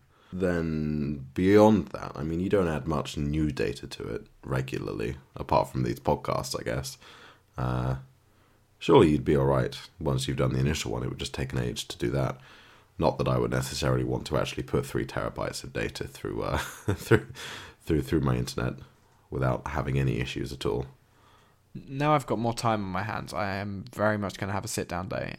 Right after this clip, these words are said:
Speaker 2: and sort out why my iMac is so full. 'Cause for years, it was only about half full, so I always had about one point seven terabytes remaining.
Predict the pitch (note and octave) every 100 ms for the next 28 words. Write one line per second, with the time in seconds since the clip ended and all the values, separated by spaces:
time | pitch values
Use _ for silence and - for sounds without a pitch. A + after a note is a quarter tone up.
0 | - A#2 A#2+ F2+ - A2 C2+ F#2+ G#2+ -
1 | F#2+ F#2 G2 G2+ G2 G2 A2+ - - G2
2 | - G2+ - - - - - B2 - A2+
3 | A2+ A#2+ G2 - - - E2+ G#2 A2 G#2+
4 | G2 A#2 G2+ - E2+ - E2 F2+ G2+ G#2+
5 | - F#2+ F2 G#2+ G2+ G#2 G#2 - G2+ G2
6 | G#2 G#2 A2+ G#2 A2 G#2 - A2 A2 A2+